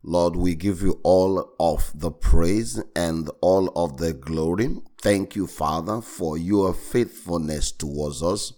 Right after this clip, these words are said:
Thank you because your word concerning us will not fall to the ground. It will accomplish every good thing that you have intended for us. Daddy, we thank you for your heart towards us. We thank you for your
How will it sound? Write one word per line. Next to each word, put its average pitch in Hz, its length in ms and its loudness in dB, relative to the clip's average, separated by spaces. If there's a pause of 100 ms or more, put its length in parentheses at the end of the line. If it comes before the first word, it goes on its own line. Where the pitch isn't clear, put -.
(680)
Thank 135 340 2
you 135 60 2
because 95 460 -2
your 90 160 0
word 87 500 2
concerning 90 640 4
us 87 320 -4 (160)
will 98 300 -2
not 101 240 -2
fall 82 400 -4
to 90 100 -6
the 76 140 -8
ground. 71 500 -10 (160)
It 80 60 -2
will 82 160 0
accomplish 90 680 -2 (120)
every 107 500 2
good 82 400 -2 (220)
thing 85 420 -4 (460)
that - 320 -6
you 95 80 0
have 82 200 -2
intended 78 840 -2
for 73 520 -2
us. - 200 -10 (720)
Daddy, 92 380 2
we 87 160 0
thank 98 380 -2
you 95 80 -4
for 82 180 0
your 78 140 -2
heart 80 600 -4 (120)
towards 73 420 -6
us. 78 240 -4
We 87 120 2
thank 104 380 6
you 104 120 -4
for 90 240 -4
your 87 240 -4